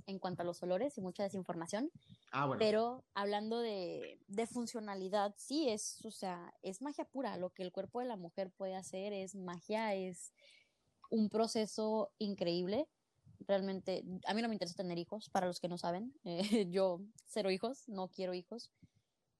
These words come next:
Speaker 1: Pero hay que aceptar que el cuerpo de la mujer tiene una función muy cabrona, los genitales de la mujer tienen una función muy cabrona en donde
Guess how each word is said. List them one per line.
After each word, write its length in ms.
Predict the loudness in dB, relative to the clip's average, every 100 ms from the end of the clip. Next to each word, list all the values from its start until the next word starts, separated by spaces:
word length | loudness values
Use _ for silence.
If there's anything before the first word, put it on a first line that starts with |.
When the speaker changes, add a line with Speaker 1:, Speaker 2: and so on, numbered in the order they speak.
| _
Speaker 1:
Pero 460 | 2 4 4 0 -2 -12 _ _ _ _ -2
hay 160 | -2
que 100 | -2
aceptar 440 | -4 -6 -6 -8 -6
que 100 | -8
el 80 |
cuerpo 280 | -6 -6 -4
de 60 | -4
la 80 | -4
mujer 440 | -6 -6 -4 -4
tiene 180 | -6 -6
una 160 | -6
función 640 | -6 -6 -6 -2 0 0 -2 _ _ _
muy 180 | 0 2
cabrona, 420 | 4 6 4 4
los 120 | 0
genitales 400 | 0 -2 2 2
de 80 | 2
la 60 | 0
mujer 280 | -2 -4 -4
tienen 160 | -4
una 80 | -4
función 380 | -6 -4 -2 0
muy 160 | 0
cabrona 520 | 0 2 2 0 -4 -4
en 220 | -2 0
donde 720 | 0 -2 -2 0 2 0 -4